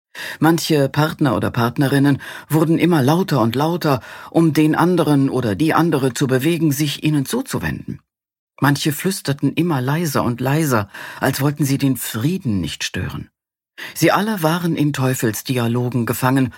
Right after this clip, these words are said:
und sprachen die Sprache der Bindung. Ein verzweifeltes Bedürfnis nach emotionaler Zuwendung, das auf Schuldzuweisungen und Vorwürfe hinausläuft,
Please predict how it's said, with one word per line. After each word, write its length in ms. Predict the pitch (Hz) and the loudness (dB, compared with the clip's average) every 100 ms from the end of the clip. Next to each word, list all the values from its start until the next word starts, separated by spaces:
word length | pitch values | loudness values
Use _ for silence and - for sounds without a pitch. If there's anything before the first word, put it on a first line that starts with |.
| - - | -16 -2
und 120 | 135 | -2
sprachen 460 | 143 135 160 - 156 | 0 0 0 2 0
die 120 | 120 | 2
Sprache 520 | 120 - 127 135 160 | -2 0 0 0 0
der 120 | 151 147 | 0 4
Bindung. 460 | 143 123 95 - _ _ _ _ _ _ _ _ _ _ _ - | 4 2 0 -10 _ _ _ _ _ _ _ _ _ _ _ 2
Ein 200 | 170 165 | 2 2
verzweifeltes 840 | 185 - - 196 233 185 170 - | 0 -2 -2 -2 0 -2 -2 -4
Bedürfnis 760 | - 131 143 160 - 123 110 120 | -2 0 0 0 0 0 0 0
nach 200 | 110 - | 0 2
emotionaler 760 | 151 139 135 - 135 131 131 | 2 2 0 0 2 2 0
Zuwendung, 800 | - - 156 143 143 131 123 117 - - - | -2 -2 0 4 4 2 0 -2 -6 -20 -4
das 180 | 135 135 | -2 0
auf 160 | 143 - | 0 0
Schuldzuweisungen 1000 | - 208 - 147 127 127 135 139 127 113 | 0 -2 0 0 2 2 2 0 0 0
und 140 | 104 | -2
Vorwürfe 540 | - 190 135 123 - | -2 0 0 -2 -2
hinausläuft, 800 | 127 135 131 139 - 143 143 - | 0 2 2 2 2 4 2 -2